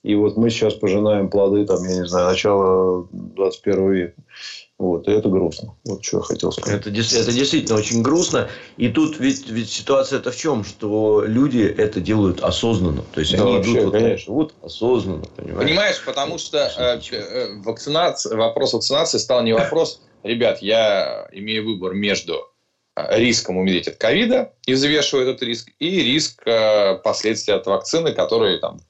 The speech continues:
Speaker 3: кто-то себе видит большим, кто-то, э, небольшим». Но, тем не менее, люди взвешивают. Они начинают просто тем самым бороться с государством. Хотя
Speaker 1: Да
Speaker 3: ведь
Speaker 1: нет, это, ну,
Speaker 2: Да.
Speaker 1: какая борьба с государством?
Speaker 3: А
Speaker 1: Это,
Speaker 3: что это
Speaker 1: это
Speaker 3: такое? Это лень?
Speaker 1: личный,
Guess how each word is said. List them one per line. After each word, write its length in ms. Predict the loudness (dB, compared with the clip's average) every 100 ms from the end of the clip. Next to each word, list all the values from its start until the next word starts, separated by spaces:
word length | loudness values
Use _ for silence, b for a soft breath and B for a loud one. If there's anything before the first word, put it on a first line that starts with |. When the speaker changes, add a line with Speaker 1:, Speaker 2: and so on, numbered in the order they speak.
| _
Speaker 3:
кто-то 320 | -4 -2 0
себе 460 | -2 -2 0 2 0
видит 380 | -2 -2 0 0
большим, 400 | 2 2 2 2
кто-то, 320 | -2 -4 -6 B B B _
э, 200 | 0 2
небольшим». 460 | 2 2 2 0 -2
Но, 40 |
тем 120 | 0
не 80 | 0
менее, 220 | 0 0
люди 180 | 2 2
взвешивают. 400 | 2 2 -2 -6 B B B
Они 280 | -2 0
начинают 420 | 0 2 2 0 0
просто 280 | -2 0 -4
тем 160 | -4
самым 260 | 0 0 2
бороться 340 | 2 2 0
с 60 | -10
государством. 640 | -10 -4 -2 -2 -6 -20 _ _ _ _ _ _ _ _
Хотя 300 | -12 -2 2
Speaker 1:
Да 140 | 4 4
Speaker 3:
ведь 80 | 4
Speaker 1:
нет, 320 | 2 2 2 0 -2 -6 _ -20
это, 420 | -18 -2 2 2
ну, 240 | -2 -2
Speaker 2:
Да. 120 | 2
Speaker 1:
какая 240 | 4 4 4
борьба 320 | 2 2 2
с 40 | 0
государством? 640 | -8 -2 0 0 -4 -6
Speaker 3:
А 40 | -4
Speaker 1:
Это, 60 |
Speaker 3:
что 220 | 0 2 4
это 180 | 2
Speaker 1:
это 20 | 2 0
Speaker 3:
такое? 120 | 0
Это 80 | 0
лень? 200 | 2 0
Speaker 1:
личный, 300 | -2 -2 -2